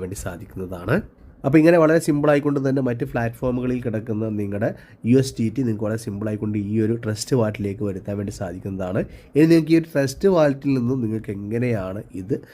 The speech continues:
പൈസയായി, അതായത് ക്യാഷ് ആയിട്ട് കൺവേർട്ട് ചെയ്യുന്നത് എന്ന് അറിയണമെങ്കിൽ നിങ്ങൾ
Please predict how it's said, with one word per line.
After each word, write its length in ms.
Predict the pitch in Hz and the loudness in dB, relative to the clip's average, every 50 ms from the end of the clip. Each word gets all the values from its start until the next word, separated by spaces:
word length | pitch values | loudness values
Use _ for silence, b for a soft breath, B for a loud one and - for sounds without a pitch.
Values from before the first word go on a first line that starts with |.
| B B B B _ - 120 | B B B B _ 0 2
പൈസയായി, 560 | 117 120 123 120 - - 151 135 113 104 104 | 4 4 4 2 0 0 2 2 2 0 -2
അതായത് 260 | 101 117 110 107 110 131 131 - | -2 -2 -2 -2 -4 -6 -6 -4
ക്യാഷ് 300 | 107 104 107 113 113 - 123 | -4 -4 -4 -4 -4 -4 -4
ആയിട്ട് 200 | 107 101 117 117 - | -4 -4 -6 -8 -6
കൺവേർട്ട് 440 | 107 101 98 104 117 117 120 127 113 107 | -6 -4 -2 -2 -2 0 0 0 -2 0
ചെയ്യുന്നത് 380 | 107 104 98 95 95 95 95 95 95 95 92 | 0 -2 -2 -2 -4 -6 -6 -4 -4 -4 -4
എന്ന് 180 | 90 92 101 104 92 95 | -6 -6 -8 -8 -8 -8
അറിയണമെങ്കിൽ 500 | 92 - 87 92 98 95 90 87 92 107 120 104 | -10 -10 -8 -6 -6 -6 -6 -6 -6 -4 -4 -4
നിങ്ങൾ 140 | 85 92 | -4 -6